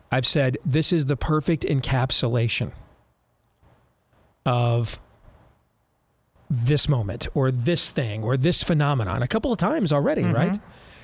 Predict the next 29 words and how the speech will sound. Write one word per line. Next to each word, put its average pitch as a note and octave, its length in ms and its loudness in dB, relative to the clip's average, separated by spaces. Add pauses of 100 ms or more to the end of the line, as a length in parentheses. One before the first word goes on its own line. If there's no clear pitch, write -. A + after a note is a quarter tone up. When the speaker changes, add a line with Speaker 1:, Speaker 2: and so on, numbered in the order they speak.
(200)
Speaker 1:
I'm D#3 120 2
gonna F3+ 220 4
do F#3+ 200 2
it F3+ 80 4
again. D#3+ 340 0 (1080)
And C#3+ 80 4
maybe A#3 220 4
I F#3 60 4
need F3 160 2
to C#3+ 180 4
pace E3+ 380 2
myself A2 520 0
because, C#3+ 380 0 (460)
you D3+ 80 4
know, C3 40 4
we've C3 160 2
got, G3 200 0
like, D3+ 160 2
another C#3+ 280 2
two C#3+ 280 2
hundred D3 240 0
some D3 180 0
odd C3+ 180 2
shows C3+ 300 2
to D3+ 100 0
do D3 140 2
this - 360 2
<laughs> - 40 -4
year. G3 80 2